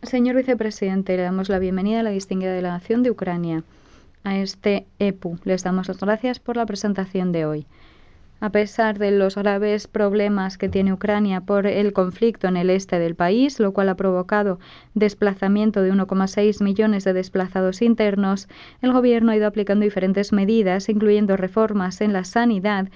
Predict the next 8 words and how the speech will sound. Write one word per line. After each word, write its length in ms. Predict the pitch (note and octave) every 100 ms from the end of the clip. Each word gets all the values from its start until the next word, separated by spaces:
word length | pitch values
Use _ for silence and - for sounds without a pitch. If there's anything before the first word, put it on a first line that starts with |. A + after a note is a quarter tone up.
| - - -
y 200 | A#3 B3+
reformas 680 | A3 G3 G#3 G3+ G3+ G#3 -
constitucionales. 1040 | G#3+ G#3 A3 G3+ F#3+ F#3 G3 D#3 D3+ F3
Todo 240 | - A3+ A#3+
ello 220 | A#3+ B3+
el 100 | G3+
año 220 | F#3+ F3+
pasado. 500 | F3 - F3 D#3+